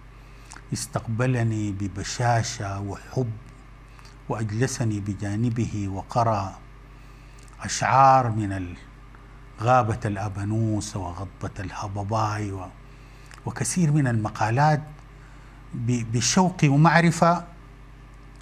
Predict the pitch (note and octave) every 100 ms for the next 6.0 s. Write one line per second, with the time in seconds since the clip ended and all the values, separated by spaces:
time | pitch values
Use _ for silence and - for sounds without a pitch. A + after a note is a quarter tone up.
0 | - D#3+ - - C#3 C3 A#2+ E3+ D3 C#3
1 | D#3+ D3 B2 B2+ D3+ D#3 - D3 C#3+ D3+
2 | D3+ B2+ C#3 D3 C3+ - C#3+ C3+ C#3 D3
3 | C3+ - D3 C#3 B2 A#2+ A#2 C3 B2 A#2
4 | A2 - D3 C#3+ - - - - - -
5 | B2+ A#2 C3 A2 G#2+ - G#2+ - - -